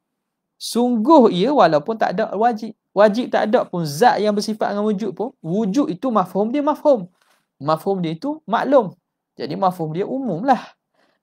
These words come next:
Maka kerana itu, wujud itu lebih umum. Wajib itu khusus. Ha, kat situ dia kata mushtaq itu akhastu minal mushtaqi minhu.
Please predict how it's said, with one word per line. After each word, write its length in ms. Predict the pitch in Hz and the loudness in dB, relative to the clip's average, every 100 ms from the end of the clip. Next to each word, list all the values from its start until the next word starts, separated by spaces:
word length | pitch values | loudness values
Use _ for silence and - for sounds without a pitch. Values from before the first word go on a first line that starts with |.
| - | -12
Maka 480 | - 120 180 240 262 | -10 -4 0 0 2
kerana 240 | 165 147 131 | 0 0 -6
itu, 400 | - 165 247 311 _ _ _ _ _ _ _ - _ | -8 -6 -6 -6 _ _ _ _ _ _ _ -20 _
wujud 400 | - 143 147 190 | -4 -4 -2 -4
itu 320 | 175 175 277 294 - | -6 -4 -4 -4 -4
lebih 320 | 147 156 160 160 | -4 -2 -2 -4
umum. 560 | 135 131 151 143 123 110 - _ _ | -6 -4 -2 -2 -4 -14 -20 _ _
Wajib 720 | 127 139 170 196 196 170 185 | 0 6 8 8 6 4 -2
itu 240 | 202 190 247 | -6 -4 -4
khusus. 480 | - 143 - 117 | -4 -6 -6 -8
Ha, 160 | 113 117 | -6 -6
kat 240 | - - | -4 -6
situ 240 | 240 226 165 | -4 -4 -4
dia 160 | 139 | -4
kata 240 | 135 135 139 | -6 -6 -8
mushtaq 480 | 139 - - 143 - | -8 -8 -4 -4 -4
itu 320 | 131 - 196 | -12 -12 -8
akhastu 880 | - 135 - 226 269 - 143 214 - - - - | -6 -8 -2 -2 -2 -4 -6 -6 -8 -18 -20 -14
minal 480 | 135 170 180 139 127 | -8 -6 -6 -8 -10
mushtaqi 560 | 127 - 185 185 139 | -16 -8 -6 -6 -8
minhu. 560 | 131 127 117 120 113 | -8 -10 -10 -10 -10